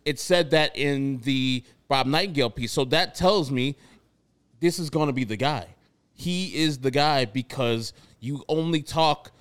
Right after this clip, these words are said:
to the people who are inside the building so far. And if you've only talked to the people in the building and Pedro's safe, one of them people who's gonna be getting the job said Pedro's safe. And you put two and two together. They've been together for a while now, Pedro and Chris Getz. So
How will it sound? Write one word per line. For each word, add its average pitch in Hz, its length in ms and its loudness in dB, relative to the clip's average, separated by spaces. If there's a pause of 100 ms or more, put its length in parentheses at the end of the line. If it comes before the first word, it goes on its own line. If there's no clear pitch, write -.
(140)
to 131 260 0
the 120 80 0
people 127 340 0
who 156 60 6
are 160 80 8
inside 165 360 0
the 151 80 -2
building 175 360 4
so 139 160 4
far. 127 420 2 (400)
And 113 140 0
if 95 80 -4
you've 110 120 -4
only 170 200 2
talked 196 180 0
to 196 80 -4
the 185 60 -4
people 196 260 0
in 190 80 0
the 180 80 0
building 175 320 4
and 127 160 0
Pedro's 180 420 2
safe, 240 380 4 (500)
one 214 200 4
of 240 60 6
them 262 180 4
people 196 500 2 (240)
who's 120 220 -4
gonna 175 240 0
be 180 100 -4
getting 170 240 -4
the 202 60 -2
job 233 400 2 (100)
said 247 300 -2
Pedro's 151 360 2
safe. 104 300 0 (240)
And 117 400 -2
you 107 180 -12
put 160 160 -4
two 170 140 -2
and 170 80 -2
two 175 80 2
together. 170 380 -2
They've 202 180 -4
been 226 140 -2
together 220 320 -2
for 226 180 0
a 220 40 2
while 175 440 -2
now, 95 300 -8 (260)
Pedro 123 380 0
and 113 240 -4
Chris 117 240 -2
Getz. 95 320 -4
So 123 320 2